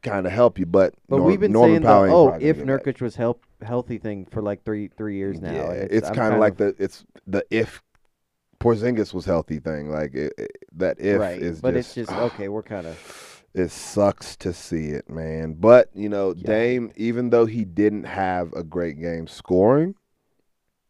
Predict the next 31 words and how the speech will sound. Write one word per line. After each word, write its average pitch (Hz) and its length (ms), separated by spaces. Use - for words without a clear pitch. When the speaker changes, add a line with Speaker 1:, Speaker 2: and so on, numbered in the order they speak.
Speaker 1:
ten 95 240
assists, - 560
eight 80 240
rebounds, 87 800
Speaker 2:
You - 60
Speaker 1:
so 220 140
Speaker 2:
didn't 214 200
Speaker 1:
he's 151 80
Speaker 2:
have 131 160
to, 95 120
Speaker 1:
doing 87 300
Speaker 2:
yeah, 131 160
you 90 140
didn't - 180
have 127 140
Speaker 1:
more. - 60
Speaker 2:
to 113 100
score 117 320
to, 107 180
to 92 80
Speaker 1:
Yeah. - 240
Speaker 2:
have 101 220
a 110 40
great 110 200
game, 113 340
but 127 200
that 131 180
is 123 180
what 110 220
Speaker 1:
Especially 120 340
when, 92 240